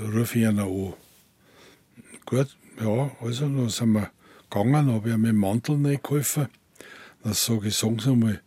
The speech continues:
„Was kostet denn sowas eigentlich?“ Ja, sagt er, „irgendwo auf der Schiene zwischen A und B. Billiger Preis, teurer Preis.“ Und das war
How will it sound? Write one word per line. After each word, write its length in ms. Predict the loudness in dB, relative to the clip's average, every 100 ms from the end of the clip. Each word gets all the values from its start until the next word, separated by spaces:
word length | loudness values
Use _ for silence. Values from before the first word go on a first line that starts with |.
| _ -20 _ -8
„Was 240 | -4 -4 -2
kostet 380 | 0 0 0
denn 60 | -2
sowas 600 | 0 0 0 -4 -6 -10 -6
eigentlich?“ 720 | -6 -6 -8 -10 -12 -16 -20 _ -20 -20 -20 -12 -4
Ja, 160 | -4
sagt 320 | -2 -4 -6
er, 60 | -6
„irgendwo 480 | -4 -2 -2 0 -2
auf 160 | -2 -2
der 160 | -4
Schiene 400 | -2 0 2 2 -2 -18 -16
zwischen 420 | -2 0 0 -2
A 40 | -2
und 480 | 0 2 0 -2
B. 260 | -2 -2 -2 -8 -20 _
Billiger 400 | -4 0 0 -2
Preis, 420 | -4 -2 -2 -2 -6
teurer 380 | -4 -2 -2 -6
Preis.“ 500 | -8 -10 -10 -12 -14 _ -20 -20 -20 -20 _
Und 380 | -2 0 0 -4 -12 -18 -8
das 220 | -6 -2
war 400 | 0 0 0 -4